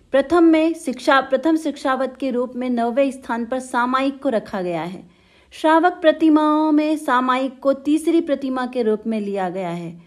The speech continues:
पांच प्रकार के चारित्र में प्रथम स्थान पर सामायिक को रखा गया है तथा षट आवश्यक में भी प्रथम स्थान पर सामायिक को रखा गया है। इस प्रकार,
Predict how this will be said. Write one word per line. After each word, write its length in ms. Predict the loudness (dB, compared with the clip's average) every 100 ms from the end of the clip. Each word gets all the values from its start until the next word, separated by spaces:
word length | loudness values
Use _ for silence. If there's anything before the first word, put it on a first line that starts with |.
| _ _ 0
पांच 260 | 0 0
प्रकार 360 | -4 -2 0 0
के 160 | -2
चारित्र 460 | -2 0 0 -2 -2
में 140 | -2
प्रथम 380 | -2 -2 2 0 0
स्थान 360 | -8 -6 -4
पर 140 | -4 -6
सामायिक 540 | -4 -4 -2 -4 -2
को 60 | -2
रखा 320 | -2 -4 -8
गया 220 | -6 -8
है 160 | -12 -16 _ _ _ -6
तथा 440 | -2 0 0 -4 -16 _ _ -10
षट 280 | 2 2 4 4
आवश्यक 520 | 4 4 0 -2 -2
में 160 | -2 -2
भी 140 | -2
प्रथम 380 | 0 0 4 0 0
स्थान 360 | -10 -6 -6 -4
पर 160 | -6
सामायिक 640 | -8 -4 -2 0 0 0 0
को 80 | 0
रखा 340 | 0 -2 -8
गया 200 | -6 -6
है। 180 | -8 -8 -6
इस 140 | -6
प्रकार, 460 | -4 -6 -2 -2